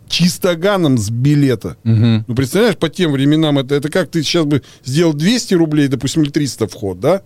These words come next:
Speaker 2: Ну
Speaker 1: Ну,
Speaker 2: да.
Speaker 1: теперешними деньгами.
Speaker 2: Да.
Speaker 1: И зарабатывал бы двести рублей железяка.
Speaker 2: Да.
Speaker 1: То есть у тебя пришло там пятьсот человек, и ты заработал чистыми деньгами,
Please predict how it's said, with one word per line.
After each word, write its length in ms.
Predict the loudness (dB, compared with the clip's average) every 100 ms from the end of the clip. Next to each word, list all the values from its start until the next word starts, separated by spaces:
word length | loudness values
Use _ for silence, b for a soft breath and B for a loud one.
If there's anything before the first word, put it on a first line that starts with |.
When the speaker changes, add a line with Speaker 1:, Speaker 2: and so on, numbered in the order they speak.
| -2
Speaker 2:
Ну 220 | 0 2
Speaker 1:
Ну, 80 | 2
Speaker 2:
да. 80 | -2
Speaker 1:
теперешними 560 | -2 -2 -2 0 0
деньгами. 480 | 2 0 2 0 0
Speaker 2:
Да. 240 | 0 0 0
Speaker 1:
И 80 | 0
зарабатывал 680 | 0 0 0 0 2 0
бы 240 | 2 0 0 b -10
двести 460 | -2 0 2 2
рублей 260 | 0 2 0
железяка. 680 | 0 0 0 0 -2 -4 -12 -14 -2
Speaker 2:
Да. 300 | 2 2 0
Speaker 1:
То 60 | -2
есть 140 | -2
у 60 | -4
тебя 220 | -2 0
пришло 360 | 0 -2 -2
там 180 | 0 -2
пятьсот 400 | -2 -4 0 -2
человек, 540 | 0 2 4 2 0 -4
и 20 |
ты 160 | -4
заработал 500 | 0 2 2 0 -2 -4
чистыми 480 | -4 -2 -2 0 0
деньгами, 540 | 0 0 0 0 -2